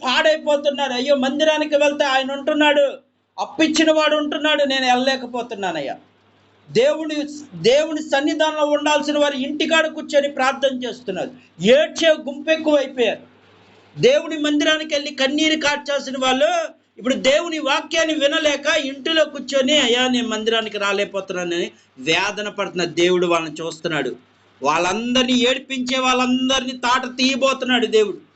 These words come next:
అప్పులు ఇవ్వటం ఎందుకు, వాళ్ళని వేధించడం ఎందుకు? ఉంటే సహాయం చేయి, లేదంటే మానేయ్.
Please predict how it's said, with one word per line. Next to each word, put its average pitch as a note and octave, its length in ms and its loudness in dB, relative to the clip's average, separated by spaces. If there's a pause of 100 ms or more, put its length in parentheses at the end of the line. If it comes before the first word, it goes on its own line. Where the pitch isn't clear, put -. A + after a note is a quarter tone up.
(1500)
అప్పులు C#4+ 380 2
ఇవ్వటం D4 400 0
ఎందుకు, C#4+ 340 -4
వాళ్ళని D4 420 0
వేధించడం D4 640 -2
ఎందుకు? B3+ 460 -4 (280)
ఉంటే B3+ 360 0
సహాయం D4+ 540 0
చేయి, D#4+ 560 0 (1700)
లేదంటే D#4 560 0
మానేయ్. D4+ 600 -2